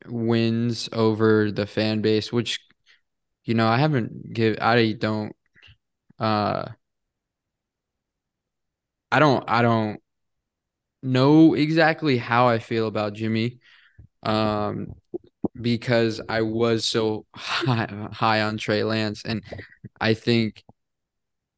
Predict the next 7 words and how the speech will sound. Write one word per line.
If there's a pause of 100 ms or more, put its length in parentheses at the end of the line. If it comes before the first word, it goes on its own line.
(300)
honestly,
the
front
office
doesn't (140)
either
because